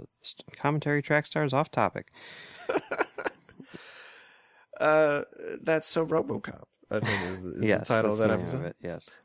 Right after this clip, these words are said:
Speaker 2: Um, I think that it's interesting that, yes, it's canon because C B S approves, puts their stamp on it. However, the show that Gene Roddenberry and D C Fontana wrote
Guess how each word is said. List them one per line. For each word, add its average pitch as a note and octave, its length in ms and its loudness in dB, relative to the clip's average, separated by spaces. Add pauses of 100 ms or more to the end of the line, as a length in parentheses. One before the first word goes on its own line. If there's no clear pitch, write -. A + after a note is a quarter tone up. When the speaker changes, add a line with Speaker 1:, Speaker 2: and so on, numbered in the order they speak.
(200)
Speaker 2:
Um, B2 460 2 (640)
I D3+ 100 10
think F3+ 280 2
that E3 120 6
it's D#3+ 160 2
interesting D3 460 2
that, C3 240 2 (400)
yes, D3+ 440 6
it's D3+ 160 2
canon F#3 520 2
because D#3 440 2
C - 200 2
B C#3+ 200 4
S - 540 2
approves, A2 600 0
puts - 260 -4
their G2+ 100 -4
stamp - 540 -2
on F#2+ 140 -4
it. - 180 -10 (380)
However, B2+ 480 6
the A#2+ 100 4
show C3+ 500 4
that A2 180 2 (360)
Gene B2+ 360 0
Roddenberry A2 840 4
and F2+ 280 -6 (140)
D B2+ 140 0
C A#2+ 160 0
Fontana G#2 880 2 (340)
wrote A#2 520 4